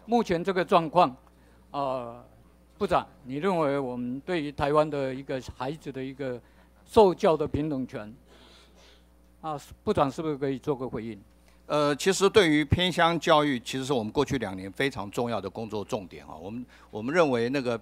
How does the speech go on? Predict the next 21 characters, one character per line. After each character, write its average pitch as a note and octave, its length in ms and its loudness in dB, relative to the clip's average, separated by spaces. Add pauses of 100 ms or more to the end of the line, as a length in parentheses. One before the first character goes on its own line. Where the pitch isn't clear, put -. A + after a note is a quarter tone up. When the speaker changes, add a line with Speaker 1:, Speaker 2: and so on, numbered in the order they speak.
Speaker 2:
偏 D3+ 220 -2
乡 C#3+ 180 0
的 B2+ 120 -2
教 C3 200 0
育 A#2+ 140 -4
其 A2+ 180 -10
实 B2 80 -10
是 B2 240 -8 (240)
一 D3 140 -2
个 C3 160 2
社 C#3 240 0
区 C3 220 -6
的 A#2 160 -6
知 C#3+ 180 -6
识 C3+ 160 -4
中 C3 240 -4
心、 A#2+ 380 -10
文 A#2 180 -2
化 C3 180 4
中 A2+ 220 -10
心， G#2+ 240 -14